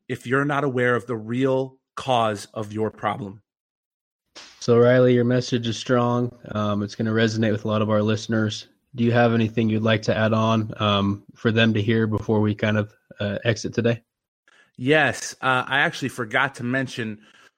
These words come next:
Speaker 1: earlier when you asked how I transitioned from, you know, the darkest period of my life to where I am now and how I found purpose in it.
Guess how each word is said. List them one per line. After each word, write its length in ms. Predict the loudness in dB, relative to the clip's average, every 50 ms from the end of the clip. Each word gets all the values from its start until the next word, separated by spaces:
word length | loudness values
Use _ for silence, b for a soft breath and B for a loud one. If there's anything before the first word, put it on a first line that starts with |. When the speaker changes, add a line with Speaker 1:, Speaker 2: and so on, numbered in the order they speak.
| _ _ 0
Speaker 1:
earlier 520 | 2 4 6 6 6 6 6 4 4 2
when 240 | 2 0 -2 -2 -2
you 200 | -2 -2 -2 -2
asked 440 | 0 0 2 2 0 -2 -4 -8 -12
how 280 | -8 -4 -4 -2 -2 -2
I 180 | -2 -4 -6
transitioned 720 | -8 -6 -4 -4 -4 -2 -2 -2 -4 -4 -2 -4 -6 -6 -6
from, 420 | -4 -4 -4 -4 -4 -6 -6 -10 b b b b b b b _ _ _ _ _ -10
you 180 | -6 -2 -2
know, 420 | 0 2 2 0 0 -2 -6 -10 -18 _ _ _ _ -16
the 200 | -8 -4 -4 -2
darkest 460 | 0 2 4 4 4 4 0 -4 -4
period 260 | 0 2 4 4 4
of 120 | 4 2 0
my 140 | 0 0 2
life 320 | 2 2 0 0 -2 -4
to 120 | -10 -10 -6
where 200 | -2 0 2 2
I 160 | 2 2 2
am 160 | 0 -2 -2 -4
now 260 | -4 -2 -2 -2 -2
and 100 | -4 -4
how 200 | -4 -4 -2 -2
I 120 | -2 -4
found 320 | -6 -6 -4 -4 -4 -4 -2
purpose 400 | -2 -2 0 0 -4 -4 -4 -6
in 120 | -6 -4
it. 140 | -6 -6